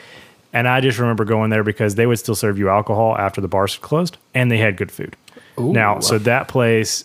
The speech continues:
Speaker 1: was money. Like, I used to love going to that place, and I thought that food was really good. But again, it was also two, three in the morning, so I, you know, I'm not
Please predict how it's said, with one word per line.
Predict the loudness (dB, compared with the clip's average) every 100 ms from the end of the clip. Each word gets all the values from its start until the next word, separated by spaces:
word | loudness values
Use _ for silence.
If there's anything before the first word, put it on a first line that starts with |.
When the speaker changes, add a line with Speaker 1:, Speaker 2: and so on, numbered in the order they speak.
| -8
Speaker 1:
was | -4 -2 -2 -2
money. | -2 0 0 0 -2 -8 -18 _ _ _
Like, | -4 0
I | 0
used | 0 -2
to | -4
love | -2 0 0 0
going | -2
to | 0
that | -2 -2
place, | -4 -4
and | -2
I | 0 2
thought | 0 0
that | 0 0
food | 0
was | 0
really | 0 0
good. | -2 -2 0
But | -2 -2 -4
again, | 0 0 -2 -6
it | -4
was | -2
also | -2 -2
two, | -4
three | -4 -2
in | -2
the | 0
morning, | 0 0 0
so | 0 2 0 0
I, | -4
you | -4 -6 -4
know, | -2 -4 -4
I'm | -2
not | -2